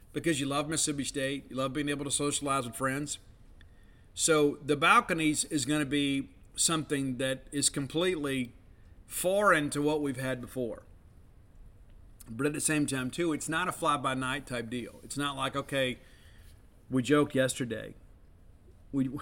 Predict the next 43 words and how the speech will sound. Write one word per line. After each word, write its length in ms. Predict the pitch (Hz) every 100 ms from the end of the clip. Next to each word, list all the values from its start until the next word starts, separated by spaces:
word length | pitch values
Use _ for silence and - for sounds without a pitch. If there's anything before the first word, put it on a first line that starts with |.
| -
we 160 | 139 127
joked 340 | 143 139 113
yesterday 380 | 123 - 117 113
about 240 | 110 -
Rhett. 300 | 120 117 104 - - - - - - -
I 60 | 131
love 260 | 143 127
Rhett 160 | 127 131
Hobart 400 | 123 117 120 123
to 40 | 117
death. 280 | 120 117
That 100 | 123
dude's 260 | 123 117 - -
awesome. 440 | 175 - - 107 - - - - - - -
So 180 | - 135
glad 280 | 131 135
that 80 | 131
he's 120 | 120
back. 420 | 117 117 104 95 - - -
But, 400 | 117 131 127 -
uh, 300 | 120 113 113 - -
<laughs> 300 | - - -
it's 180 | 160 160
like, 200 | 135 143
yeah, 120 | 135
we 140 | 139
only 140 | 147 139
started 360 | 147 139 127
this. 200 | 131 -
Like, 140 | 131 127
Rhett, 240 | 147 156
get 200 | 147 143
back, 160 | 135 120
Rhett 260 | 139 160 175
came 300 | 156 156 143
home, 300 | 143 147 139
so 120 | 135
we 100 | 131
decided 360 | 131 135 131 123
to 80 |
do 180 | 117 127
this. 260 | 113 107 -
No. 260 | 131 127